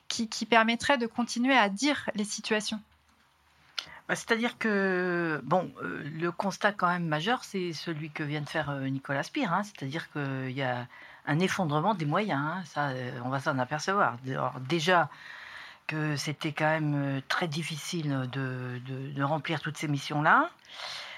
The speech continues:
Speaker 2: pour plein de raisons, hein, l'insuffisance de formation, euh, la, la complexité des situations. Euh, donc là, là, c'est, effectivement, on peut être très pessimiste. Bon, alors,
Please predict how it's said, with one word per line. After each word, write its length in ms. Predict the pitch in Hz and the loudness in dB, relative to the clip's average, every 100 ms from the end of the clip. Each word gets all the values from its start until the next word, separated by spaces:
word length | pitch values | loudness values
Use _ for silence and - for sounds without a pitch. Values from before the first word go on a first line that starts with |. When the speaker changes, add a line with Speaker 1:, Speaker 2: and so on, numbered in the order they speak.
| - | -12
Speaker 2:
pour 120 | - - | -10 0
plein 180 | 147 | 2
de 60 | 131 | 4
raisons, 400 | 139 151 233 262 | 2 2 2 2
hein, 380 | 175 196 185 135 127 | 2 4 2 0 -2
l'insuffisance 560 | 127 - - 127 131 127 | -4 -6 -6 -4 -4 -4
de 100 | 123 | -8
formation, 920 | 131 127 127 - 151 185 196 190 160 | -6 -4 -4 -2 0 2 2 2 2
euh, 440 | 139 131 127 127 131 - - - - | 0 -2 -4 -4 -8 -12 -14 -14 -2
la, 200 | 127 131 | 2 4
la 160 | 127 - | 4 2
complexité 840 | - 208 190 185 - 170 143 165 | 2 2 2 2 0 -2 0 0
des 140 | 139 | 0
situations. 800 | 139 143 - 131 - 165 214 240 247 - - - - - - 160 | -2 -4 -2 -4 -2 0 0 0 -4 -8 -6 -2 -4 -4 -6 2
Euh, 400 | 165 165 160 156 | 4 6 4 4
donc 300 | 190 190 196 | 4 4 6
là, 280 | 214 202 165 | 8 10 8
là, 220 | 185 202 | 8 6
c'est, 360 | - 120 - - | 2 -2 -2 -4
effectivement, 480 | 139 156 - 294 285 | -4 -4 0 2 2
on 100 | 151 | 2
peut 180 | 156 170 | 0 0
être 200 | - - | 0 0
très 200 | 202 - | 0 2
pessimiste. 640 | 185 - 180 151 - - - - | -2 -2 -4 -4 -6 -14 -20 -4
Bon, 180 | 160 151 - _ | -2 -2 -4 _
alors, 400 | 160 165 131 - | 4 6 4 0